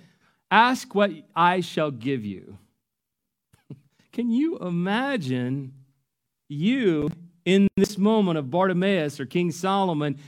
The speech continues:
saying, "Okay, I think God just asked me, 'What do you want me to do for you?'"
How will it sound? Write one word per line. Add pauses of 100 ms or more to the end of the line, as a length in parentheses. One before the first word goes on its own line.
(120)
saying, (640)
"Okay,
I
think
God
just
asked
me,
'What
do
you
want
me
to
do (120)
for
you?'"